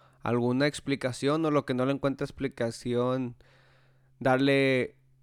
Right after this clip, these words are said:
algo que le haga sentido, ¿me entiendes? Estamos condenados a,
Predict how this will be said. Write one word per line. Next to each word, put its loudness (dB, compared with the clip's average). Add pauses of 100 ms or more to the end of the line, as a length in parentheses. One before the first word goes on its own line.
(880)
algo 2
que -2
le -2 (220)
haga 0
sentido, -2
¿me -6
entiendes? -6
Estamos 0
condenados 0
a, -6